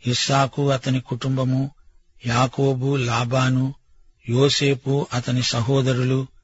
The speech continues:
ఐక్యత లేనప్పుడు ఎన్ని సమస్యలనో ఎదుర్కోవలసి వచ్చింది. అనైక్యత వల్ల వారెంతో నష్టపోయారు. ఐక్యత పైనుండి రావాలి. పరిమళ తైలం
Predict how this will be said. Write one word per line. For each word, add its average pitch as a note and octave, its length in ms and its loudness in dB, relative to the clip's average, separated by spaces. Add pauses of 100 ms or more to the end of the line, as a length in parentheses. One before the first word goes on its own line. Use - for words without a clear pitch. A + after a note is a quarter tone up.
(280)
ఐక్యత D3+ 500 2
లేనప్పుడు A#2+ 720 0 (580)
ఎన్ని C#3 340 2
సమస్యలనో C#3+ 840 0
ఎదుర్కోవలసి B2 880 -2
వచ్చింది. G#2 640 -4 (880)
అనైక్యత C#3+ 600 2
వల్ల A#2+ 420 0 (360)
వారెంతో B2 580 0
నష్టపోయారు. A2+ 840 -4 (800)
ఐక్యత B2+ 680 0 (120)
పైనుండి D#3 480 0
రావాలి. A2 580 -4 (800)
పరిమళ C#3+ 360 2
తైలం C#3 540 0